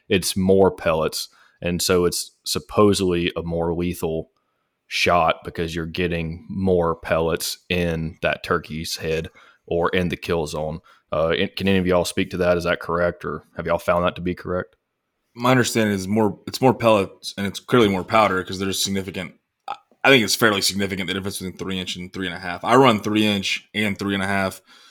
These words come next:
Speaker 2: really because it, the past few years it's been, been whatever you can find. I think I have mostly three inch, but I just bought a lot of three and a half.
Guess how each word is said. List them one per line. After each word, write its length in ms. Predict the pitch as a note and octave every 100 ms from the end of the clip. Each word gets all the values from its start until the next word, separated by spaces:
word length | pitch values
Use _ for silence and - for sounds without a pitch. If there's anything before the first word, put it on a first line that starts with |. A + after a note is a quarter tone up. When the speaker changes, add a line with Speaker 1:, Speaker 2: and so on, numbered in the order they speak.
| _ _ _ _ _
Speaker 2:
really 300 | G#2+ G#2+ G#2
because 320 | F#2 G#2+ G2
it, 120 | F#2+ - _
the 120 | F#2+
past 280 | G#2+ G2+ -
few 80 | G2
years 220 | G2 F#2
it's 100 | F2+
been, 420 | G2 F#2+ F#2 - _
been 200 | G2 F#2
whatever 200 | F#2 F#2
you 80 | F#2
can 140 | F#2
find. 400 | F#2 F#2 G2+ A2 - -
I 80 |
think 160 | G2 B2
I 60 | A#2+
have 200 | G#2+ F2+
mostly 580 | F#2+ G2+ - F#2+ F#2
three 440 | F2+ - F2+ F#2+ F#2+
inch, 180 | F2+ -
but 80 |
I 40 | F#2
just 200 | F#2 -
bought 180 | F#2 F2+
a 40 |
lot 160 | F2+ F2+
of 100 | -
three 160 | F2+
and 80 | F2
a 60 | F#2+
half. 320 | E2 E2